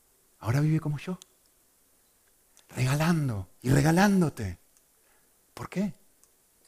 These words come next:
Porque cuando vivas así,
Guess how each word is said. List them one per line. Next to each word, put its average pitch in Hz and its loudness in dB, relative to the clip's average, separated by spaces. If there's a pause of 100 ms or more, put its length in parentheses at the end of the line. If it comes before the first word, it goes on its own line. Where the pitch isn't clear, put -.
(1300)
Porque 95 -8
cuando 98 -2
vivas 110 -4
así, 120 -12